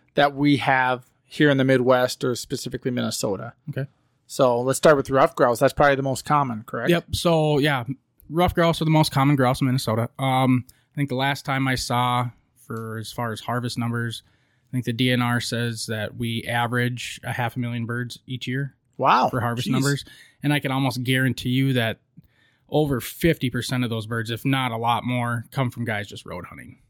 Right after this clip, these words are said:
Speaker 1: Sure.
Speaker 2: Driving up and down the roads or walking up and down a logging trail,
Speaker 1: Yep.
Speaker 2: you know, early in the morning or that last little bit of sunlight.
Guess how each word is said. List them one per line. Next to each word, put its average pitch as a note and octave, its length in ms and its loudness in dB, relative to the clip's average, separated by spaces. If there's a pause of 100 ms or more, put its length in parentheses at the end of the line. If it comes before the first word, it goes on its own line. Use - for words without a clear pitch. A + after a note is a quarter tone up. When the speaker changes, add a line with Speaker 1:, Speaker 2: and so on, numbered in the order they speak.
(100)
Speaker 1:
Sure. B2 340 -2
Speaker 2:
Driving B2+ 460 0
up A#2 120 -4
and B2+ 80 0
down A#2 160 -2
the A2+ 60 -8
roads A2+ 280 -8
or B2+ 100 -6
walking B2+ 340 0
up B2 100 -4
and B2+ 100 -2
down A#2+ 140 0
a A#2+ 60 -4
logging A#2 400 -2
trail, A#2+ 440 -4 (220)
Speaker 1:
Yep. C3+ 220 2 (140)
Speaker 2:
you B2 100 -4
know, A2+ 120 -2
early C3 280 0
in A#2 40 -2
the A#2 60 -4
morning A#2+ 380 -2
or A2+ 80 -6
that G#2+ 220 -8
last A2+ 280 -6
little A2+ 140 -8
bit A2 100 -10
of G#2 80 -8
sunlight. A#2 400 -8